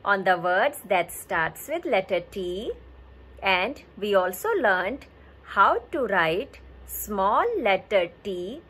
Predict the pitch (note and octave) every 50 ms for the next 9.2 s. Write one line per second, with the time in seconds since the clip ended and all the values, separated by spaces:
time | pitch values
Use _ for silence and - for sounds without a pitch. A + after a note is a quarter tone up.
0 | - - - - - - C4+ E4 F#4 - - - - C#4 D4 E4+ A4 A4+ F#4 C#4+
1 | A3 F3 F3 E3+ D#3+ - - - - - - - - - - - - - - -
2 | - E3+ G3 G#3 C4 E4 - - - - - - - - - - - - - B3
3 | C#4 C#4 A#3+ A#3 C4 D#4+ F4 F#4 F4 E4 C4+ G#3 E3+ F3+ - - - - - -
4 | - - - - - - - - - _ - - - - _ - - - - -
5 | _ - - G#3 G3+ F#3 F#3+ F3+ F3+ F3+ F3 E3 - - - - - G3+ G3 A3
6 | D4 G#4+ C5+ - - - - _ - - F#3+ F#3 G3+ G3 F3 G3 F#3+ F3+ F3 F3
7 | F3 F#3 A3 D4 - - - - - - - - - _ - E3+ G3 G3+ A3 A#3
8 | A3 G3+ G3+ G#3 A3+ C4+ D#4+ G4+ F#4 - A3+ G#3 G#3 G#3+ G#3+ G3+ F#3+ - - -
9 | D#3 D#3+ -